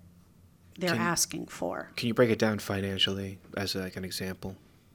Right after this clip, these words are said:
Speaker 1: For a purchase of, let's say, two hundred and fifty thousand, a buyer might be looking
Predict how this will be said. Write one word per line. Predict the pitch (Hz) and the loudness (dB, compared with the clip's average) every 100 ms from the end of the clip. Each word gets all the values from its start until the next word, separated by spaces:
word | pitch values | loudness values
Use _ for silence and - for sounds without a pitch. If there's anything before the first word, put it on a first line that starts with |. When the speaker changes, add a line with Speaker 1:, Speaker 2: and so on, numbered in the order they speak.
| - - - _ - _ - - - - - | -20 -20 -20 _ -20 _ -20 -20 -20 -20 -20
Speaker 1:
For | - - 196 185 180 180 180 175 180 - | -20 4 8 10 10 10 10 8 4 2
a | 175 | 2
purchase | - - 226 226 - 226 220 214 - - | 0 4 4 4 4 6 8 8 4 2
of, | 185 180 180 | -2 -2 -2
let's | 180 180 - | -4 -2 -2
say, | - 185 180 180 180 180 | -2 0 0 0 0 -2
two | - | -2
hundred | 185 185 180 175 | 2 2 2 0
and | 175 | -2
fifty | 180 175 175 170 | -2 -4 -4 -4
thousand, | - 180 175 180 170 190 185 185 180 - - - - - | 2 6 6 4 2 2 4 2 -4 -14 -18 -18 -12 -2
a | 180 | 4
buyer | 190 190 190 190 | 8 10 8 6
might | 190 185 | 2 0
be | 190 | -6
looking | 190 202 202 202 | 0 0 0 -4